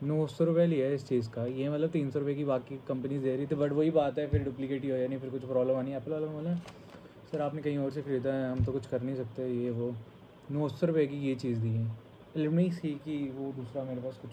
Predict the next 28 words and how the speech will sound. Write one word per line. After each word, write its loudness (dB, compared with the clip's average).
पड़ा -4
था, -6
एक -14
मिनट, -4
एक -8
मिनट। -6
और -14
जिस -18
mic -18
की -18
बात -18
कर -20
रहा -20
था, -20
ये -16
वाला -18
माइक -20
था -20
जे -16
बी -18
एल -20
का, -20
जिसे -20
जे -18
बी -20
एल -20
कमर्शियल -20
ह-, -20